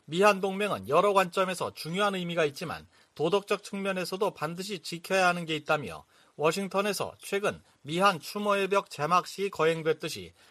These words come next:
그동안 수십 년에 걸쳐 수많은 희생으로 지켜온 평화와 번영의 약속을 반드시 지키고 가꿔 나갈 의무가 있다고 강조했습니다. 그러면서 앞으로도 미한 간 자유롭고 개방된 인도 태평양 질서를 가꿔 나가자고 제안했습니다.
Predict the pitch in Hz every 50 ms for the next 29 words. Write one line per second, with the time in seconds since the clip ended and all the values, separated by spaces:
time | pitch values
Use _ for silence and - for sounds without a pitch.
0 | _ _ _ - 165 165 196 196 165 113 101 104 - 208 202 - 208 208 202 196
1 | 190 190 175 170 156 147 - 214 185 - - _ - _ _ - - - 202 202
2 | 202 196 208 220 214 202 - 208 190 202 196 196 196 185 185 175 - 160 147 -
3 | 165 196 190 131 85 - _ _ _ _ - - - 208 208 202 185 175 120 82
4 | 76 - _ _ _ _ - 135 147 170 180 190 190 214 220 196 170 151 - -
5 | 202 180 202 185 - - 147 156 170 165 170 - 202 180 - - 147 - - 185
6 | - - - - - _ _ _ - - 151 180 - 196 196 185 180 180 220 214
7 | 185 170 170 165 165 165 160 151 139 - - 135 131 165 170 - 160 156 156 139
8 | 147 123 - - 113 101 92 78 - - - _ _ _ _ _ _ _ _ _
9 | _ - - 165 180 185 190 185 170 - 98 78 - _ - - - - 147 165
10 | 165 - 196 196 196 190 170 98 87 101 143 170 185 185 196 196 190 214 196 151
11 | 101 85 - - 151 165 180 185 185 175 180 - 202 202 196 - - 143 147 175
12 | 175 170 170 170 196 196 170 135 147 165 180 190 190 190 - - 202 - - 208
13 | 208 208 202 196 180 175 160 151 147 - 165 170 180 - - 139 139 - 165 151
14 | 147 143 135 139 131 131 131 131 170 170 - 156 143 139 131 117 107 - - 117
15 | 98 82 76 - -